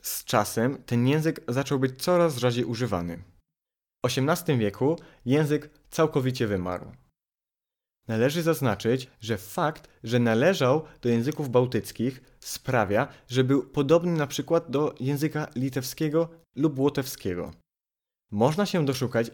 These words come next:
zapożyczeń z języka polskiego, ale jednak nie stanowi to większości w języku pruskim. Wiemy, że słowo Prusy było już wcześniej znane w zachodniej Europie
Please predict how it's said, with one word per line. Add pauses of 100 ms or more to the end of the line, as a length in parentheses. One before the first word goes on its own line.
zapożyczeń
z
języka
polskiego, (260)
ale
jednak (180)
nie
stanowi
to
większości
w
języku
pruskim. (880)
Wiemy,
że
słowo (100)
Prusy (280)
było
już
wcześniej
znane
w
zachodniej
Europie